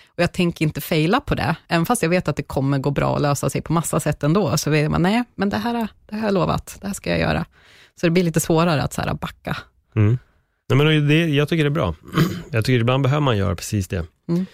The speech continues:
Speaker 2: För annars så, så backar man.
Speaker 1: Men som sagt, det kommer ju inte vara ett mål i sig, utan det som kommer efter det är ju
Speaker 2: Mm.
Speaker 1: målet, eller, ja, vägen dit är målet också.
Speaker 2: Mm.
Speaker 1: Så, det är så.
Speaker 2: Hur, hur lång plan har du? Du sa att dina vänner har en tioårsplan. Hur lång plan har du?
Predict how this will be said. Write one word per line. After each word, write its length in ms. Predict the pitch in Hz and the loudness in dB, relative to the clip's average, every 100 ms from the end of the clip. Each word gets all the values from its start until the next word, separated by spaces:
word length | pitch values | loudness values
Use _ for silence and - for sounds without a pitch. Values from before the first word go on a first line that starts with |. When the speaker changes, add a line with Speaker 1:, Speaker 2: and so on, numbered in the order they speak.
| - _ _ | -16 _ _
Speaker 2:
För 80 | 110 | 2
annars 280 | 107 123 - | 4 4 2
så, 220 | 117 104 | 0 0
så 140 | - 117 | -2 0
backar 300 | 113 - 113 | 0 0 0
man. 180 | 101 - _ _ - _ | 0 -2 _ _ -20 _
Speaker 1:
Men 140 | 175 175 | 0 2
som 140 | 180 | 2
sagt, 260 | 165 160 - | 0 -2 -4
det 80 | 156 | -4
kommer 200 | 180 165 | 0 2
ju 20 | |
inte 160 | 160 | 2
vara 200 | 156 143 | 0 2
ett 220 | 143 143 160 | 0 0 0
mål 220 | 147 143 | 2 2
i 60 | |
sig, 380 | 151 185 - 165 - - | 0 -2 -2 -6 -8 -8
utan 440 | 160 165 143 147 - _ _ - | -2 0 2 0 -6 _ _ -2
det 120 | 160 | 0
som 180 | 160 151 | 0 0
kommer 240 | 147 143 | 2 2
efter 340 | 175 - - 143 | 0 -2 -2 0
det 60 | |
är 320 | 127 127 135 | 0 0 2
ju 220 | 135 131 131 | 2 2 0
Speaker 2:
Mm. 120 | 139 - | -2 -2
Speaker 1:
målet, 500 | 139 123 117 135 135 | 0 0 0 -2 -2
eller, 320 | 131 131 135 - _ - | -2 -2 -4 -8 _ -16
ja, 100 | 160 _ | -16 _
vägen 340 | 160 156 151 139 | -2 2 4 2
dit 260 | 175 - | 0 0
är 40 | 156 | -2
målet 360 | 147 - 147 | -2 -2 -2
också. 240 | 156 - - | -4 -4 -4
Speaker 2:
Mm. 140 | 85 | -2
Speaker 1:
Så, 180 | 80 - - _ _ _ _ _ _ _ - | -2 -6 -8 _ _ _ _ _ _ _ -8
det 100 | 180 | -6
är 40 | |
så. 120 | 175 | -2
Speaker 2:
Hur, 80 | - - | -2 2
hur 140 | 131 | 4
lång 240 | 143 143 139 | 4 2 2
plan 260 | 135 127 | 2 2
har 240 | 131 143 120 | 2 2 2
du? 100 | 98 | 2
Du 100 | 101 | 0
sa 140 | 104 | 0
att 80 | 101 | 0
dina 180 | 107 107 | 2 2
vänner 240 | 107 107 | 2 2
har 120 | 104 | 2
en 100 | 101 | 2
tioårsplan. 640 | 98 104 98 95 - 98 87 | 0 0 0 0 -2 -2 0
Hur 120 | 98 | 0
lång 200 | 98 101 | 2 2
plan 240 | 95 101 98 | 2 2 4
har 80 | |
du? 180 | 98 87 | 2 0